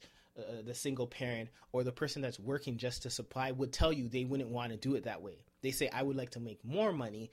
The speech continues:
so I can spend more time with family because I value time with my family above money." While there are some people who are rich and, and, and don't need to, uh, uh,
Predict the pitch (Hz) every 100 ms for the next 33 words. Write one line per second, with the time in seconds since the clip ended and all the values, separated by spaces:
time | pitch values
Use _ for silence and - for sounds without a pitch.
0 | - - 127 120 110 - 107 117 139 135
1 | 120 117 110 - 113 113 110 123 113 113
2 | 127 120 110 107 - - 135 120 107 104
3 | - 175 170 139 123 107 107 110 - 139
4 | 123 95 - _ - - - - 127 127
5 | 123 123 120 151 143 123 120 110 - -
6 | _ _ 143 113 90 104 160 196 135 -
7 | - - - - 131 120 117 - 113 107
8 | 117 113 127 123 143 165 - 135 117 -
9 | 113 107 107 107